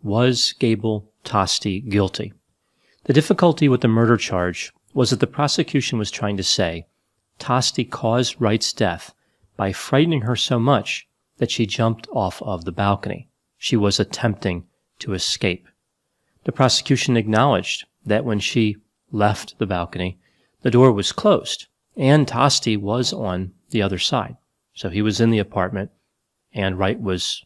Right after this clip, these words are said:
on the balcony. The door was between them. So it gets a little bit difficult to make this case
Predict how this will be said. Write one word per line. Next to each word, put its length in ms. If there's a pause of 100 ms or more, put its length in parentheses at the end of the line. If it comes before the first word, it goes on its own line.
(120)
on 120
the 60
balcony. 520 (420)
The 100
door 280
was 240
between 480
them. 180 (560)
So 300
it 80
gets 180
a 60
little 160
bit 220
difficult 500
to 80
make 160
this 180
case 420